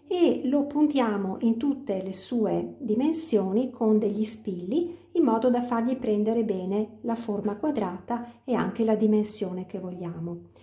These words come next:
Lo facciamo asciugare bene, dopodiché il quadrato è bloccato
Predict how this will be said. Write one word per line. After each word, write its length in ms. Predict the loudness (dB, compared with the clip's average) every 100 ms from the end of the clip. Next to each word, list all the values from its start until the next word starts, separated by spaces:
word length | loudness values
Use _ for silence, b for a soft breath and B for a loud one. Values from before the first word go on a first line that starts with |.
| b b b b
Lo 160 | 2
facciamo 500 | 2 2 2 4 4
asciugare 560 | 2 0 -2 -2 -4 -6
bene, 640 | -2 -2 -2 -2 -2 0
dopodiché 500 | 0 2 4 2 2
il 160 | 0 0
quadrato 640 | -2 -2 -2 -6 -4 -2
è 160 | 0 -2
bloccato 920 | 0 0 0 -2 -6 -6 -6 -6